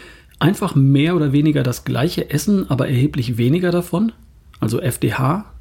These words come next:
frisst die Hälfte, bedeutet etwas Gewichtsverlust. Hier waren es tausend Kilokalorien am Tag im Experiment und der Gewichtsverlust, Verlust,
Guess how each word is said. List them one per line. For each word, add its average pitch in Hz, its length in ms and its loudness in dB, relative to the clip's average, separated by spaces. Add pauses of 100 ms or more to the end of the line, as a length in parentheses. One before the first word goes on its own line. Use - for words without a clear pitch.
(200)
frisst - 260 -8
die 113 100 0
Hälfte, 135 400 -2 (560)
bedeutet 147 460 2 (180)
etwas 151 320 -2
Gewichtsverlust. - 720 -6 (540)
Hier 143 160 2
waren 151 200 4
es 143 260 -4
tausend 156 320 0
Kilokalorien 135 680 0
am 123 160 -2
Tag 175 340 -2
im 143 100 0
Experiment 147 680 0
und 135 100 0
der 127 60 2
Gewichtsverlust, 151 880 -2
Verlust, 131 520 0